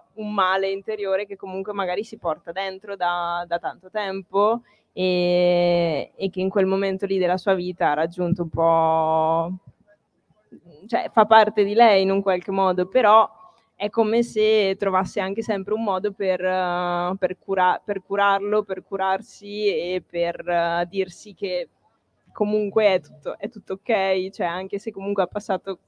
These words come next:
queste situazioni è anche un po' un modo per, eh, per an-, per andare avanti. Ho voluto metterlo in scena perché in quel momento lì mi sembrava fosse giusto anche raccontare qualcosa del suo passato per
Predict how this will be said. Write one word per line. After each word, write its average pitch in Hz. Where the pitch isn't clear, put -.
queste 196
situazioni 202
è -
anche 190
un 202
po' 180
un 190
modo 180
per, 175
eh, 170
per 180
an-, 175
per 180
andare 180
avanti. 185
Ho 151
voluto 208
metterlo 202
in 240
scena 185
perché 233
in 226
quel 220
momento 214
lì 214
mi 202
sembrava 196
fosse 196
giusto 196
anche 185
raccontare 202
qualcosa 175
del 180
suo 185
passato 185
per 180